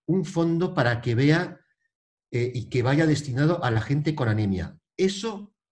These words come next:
cómo lo plasmaría en el Canvas? A ver si me lo sabéis decir. ¿Qué ficha cogería, de qué color y dónde la colocaría?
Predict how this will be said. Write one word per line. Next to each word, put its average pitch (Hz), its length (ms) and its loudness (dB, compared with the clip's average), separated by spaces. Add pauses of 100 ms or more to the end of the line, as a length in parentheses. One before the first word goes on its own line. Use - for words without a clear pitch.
(160)
cómo 190 480 4
lo 127 220 -2
plasmaría 127 720 0
en 120 120 -2
el 101 120 0
Canvas? - 640 -6
A 101 80 -6
ver 110 100 -2
si 120 140 -6
me 127 60 -2
lo 123 40 -2
sabéis 110 260 -2
decir. - 340 -8 (1160)
¿Qué 165 140 0
ficha 131 600 -4 (180)
cogería, 127 560 0
de 123 260 -2
qué 139 120 -2
color 147 560 0 (160)
y 117 80 -8
dónde 135 180 0
la 135 120 0
colocaría? 107 580 -4